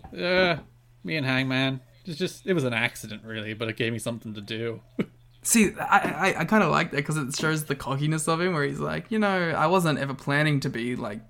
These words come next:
Speaker 2: the best tag team in the world, but I, I fell into it, so."
Speaker 1: It just kinda happened, and we just beat all the other teams in the division.
Speaker 2: Yeah, it rules. Kenny's the best, man.
Speaker 1: My favorite part about the Hangman and Kenny run is they beat half of those teams while they were,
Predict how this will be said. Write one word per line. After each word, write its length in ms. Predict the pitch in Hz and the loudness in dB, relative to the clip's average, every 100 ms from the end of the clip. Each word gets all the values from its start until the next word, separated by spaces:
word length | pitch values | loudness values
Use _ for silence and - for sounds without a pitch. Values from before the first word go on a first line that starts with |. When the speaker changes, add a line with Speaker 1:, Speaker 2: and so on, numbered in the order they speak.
| - | -10
Speaker 2:
the 120 | 131 | -6
best 360 | 131 - - - | -6 -6 -6 -6
tag 300 | 120 107 139 | -6 -6 -6
team 200 | 117 87 | -6 -8
in 40 | |
the 80 | 82 | -10
world, 380 | 101 98 82 78 | -8 -8 -10 -12
but 280 | - 71 - | -12 -14 -12
I, 180 | - - | -10 -8
I 20 | |
fell 260 | - 147 139 | -2 0 4
into 300 | 170 175 127 | 2 2 -2
it, 160 | 131 - | -6 -8
so." 320 | - 50 - - - - - - 208 | -8 -10 -12 -18 -20 -20 -20 -12 -6
Speaker 1:
It 40 | |
just 180 | 220 - | -4 0
kinda 160 | 196 | 2
happened, 440 | 151 156 170 151 120 | 2 2 0 -2 -2
and 60 | |
we 60 | 123 | -2
just 220 | 123 120 | -4 -4
beat 180 | 131 135 | 0 2
all 140 | 123 | 2
the 120 | 120 117 | 2 0
other 160 | 123 | 0
teams 300 | 117 117 110 | -2 -4 -4
in 100 | 104 | -6
the 80 | 98 | -8
division. 460 | 98 101 101 107 117 - - - - - - - | -8 -8 -8 -10 -14 -20 -20 -20 -20 -20 -10 0
Speaker 2:
Yeah, 220 | 233 147 - - - | 0 0 -6 -16 -4
it 40 | |
rules. 320 | 170 202 151 | 2 2 0
Kenny's 320 | - - 180 180 | -6 -6 -4 -4
the 80 | |
best, 320 | 156 165 160 - | -4 -6 -8 -10
man. 160 | - - - - - - - - - - | -12 -16 -20 -20 -20 -20 -20 -20 -12 -4
Speaker 1:
My 60 | |
favorite 220 | - 208 | 0 0
part 160 | 135 113 | 2 0
about 200 | 107 110 | 0 -2
the 140 | 113 | -2
Hangman 300 | 104 107 110 | -2 -2 -4
and 100 | 104 | -6
Kenny 220 | - 110 110 | -6 -6 -4
run 180 | 104 | -6
is 140 | 101 101 | -8 -8
they 100 | 110 | -6
beat 220 | 135 127 | -2 -2
half 200 | 117 101 | -2 -6
of 120 | 107 | -6
those 160 | 104 101 | -8 -8
teams 320 | 107 101 95 | -8 -8 -6
while 180 | 107 104 | -2 0
they 120 | 104 | -2
were, 200 | 104 104 | -4 -8